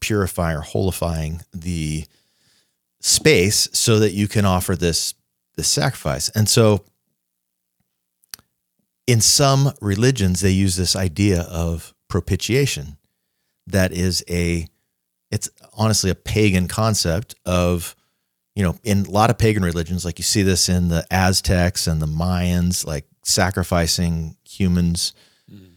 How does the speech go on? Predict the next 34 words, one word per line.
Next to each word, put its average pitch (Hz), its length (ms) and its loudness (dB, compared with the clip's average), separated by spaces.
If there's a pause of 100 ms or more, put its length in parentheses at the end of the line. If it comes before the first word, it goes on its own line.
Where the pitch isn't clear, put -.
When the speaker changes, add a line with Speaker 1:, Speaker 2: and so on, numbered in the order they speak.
(160)
Speaker 1:
Y-, 104 140 -6
you 107 100 -2
saw 98 300 2
it 98 80 -4
in 104 160 0
biblical 98 420 2
religion. 90 420 0
They 90 100 2
sacrificed 90 720 0
human 104 360 2
sacrifices. 87 1000 -2
In 87 100 -20 (140)
fact, 85 240 -4
that's - 200 -4
one 95 100 2
of 87 60 0
the 87 60 -2
ways 87 440 0 (1500)
Gehenna 95 640 2
or 78 140 -4 (380)
became 90 360 -2
hell 95 560 2
is 90 220 -2 (120)
talking 98 380 2
about 80 400 -2
this 92 200 0
idea 92 440 0
of 87 400 -4
where 95 540 2 (340)
in 98 100 -2
the 101 60 0
Valley 87 340 0
of 82 80 -4
Hinnom 92 540 0